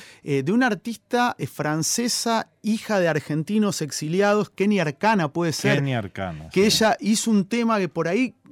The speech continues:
Speaker 1: ninguno lo, lo conocía hasta que vos nos, nos
Speaker 2: Ajá.
Speaker 1: hablaste, que, eh, una de las canciones en francés hablaba de lo que sucedió en el dos mil uno en la Argentina.
Speaker 2: Exacto, exacto, porque el
Speaker 1: Mm.
Speaker 2: padre,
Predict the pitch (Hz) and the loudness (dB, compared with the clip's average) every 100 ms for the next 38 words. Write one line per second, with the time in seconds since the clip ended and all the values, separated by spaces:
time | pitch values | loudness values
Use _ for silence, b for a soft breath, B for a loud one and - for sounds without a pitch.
0 | - 147 156 165 233 262 226 175 160 151 | -18 -4 -2 2 4 4 4 4 4 2
1 | 147 151 156 - 269 247 175 - 139 139 | 0 -2 -4 0 0 2 0 -2 -2 0
2 | 175 170 156 123 120 107 147 165 214 233 | 0 0 -2 -4 -4 -2 0 0 0 -2
3 | 214 B B - 202 254 - B - 156 | -6 B B -2 2 2 -2 B 0 2
4 | 180 240 208 190 180 170 233 240 - 170 | 4 4 2 0 0 -2 -2 -2 -2 -4
5 | 160 165 196 247 175 170 208 226 220 151 | -4 -4 -4 -2 0 2 4 4 2 2
6 | 170 214 240 B B 147 147 135 139 - | 2 2 0 B B 0 2 -2 -4 -2
7 | 156 196 175 147 117 170 190 202 170 139 | 0 2 0 -2 -2 0 2 2 2 0
8 | 113 139 - 226 151 117 85 _ _ 95 | -2 -4 0 0 0 -2 -8 _ _ -10
9 | - 113 113 107 95 135 131 104 107 117 | -6 -8 -6 -8 -4 -4 -4 -4 -4 -4
10 | 127 117 | -6 -8